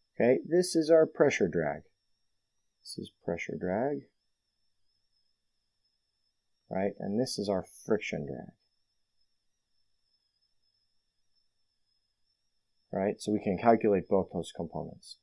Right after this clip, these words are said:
So when we said way back when, when we talked about drag coefficients for the first time, all right, these actually have mathematical pieces. They're two different parts of the integral, one with the pressure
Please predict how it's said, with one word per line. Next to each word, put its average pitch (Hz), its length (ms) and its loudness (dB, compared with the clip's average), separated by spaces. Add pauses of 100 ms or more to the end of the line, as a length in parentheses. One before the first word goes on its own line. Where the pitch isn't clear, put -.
So 104 220 2
when 110 260 4
we 113 60 6
said 120 360 6 (300)
way 120 140 8
back 113 380 8
when, 110 180 4
when 107 140 4
we 95 100 2
talked 98 240 0
about 87 220 0
drag 85 260 4
coefficients 82 520 -6
for 85 120 -4
the 82 80 -8 (100)
first 82 280 -6
time, 76 300 -10 (540)
all 85 80 -2
right, 80 180 -2
these 110 220 4
actually 101 400 6
have 85 180 0
mathematical 82 840 -4
pieces. - 480 -10
They're 82 200 -4
two 110 120 0
different 98 360 -2
parts - 280 -6
of - 80 -8
the - 80 -10
integral, - 340 -12
one 92 180 -2
with 85 140 -4
the - 80 -6
pressure 90 560 -2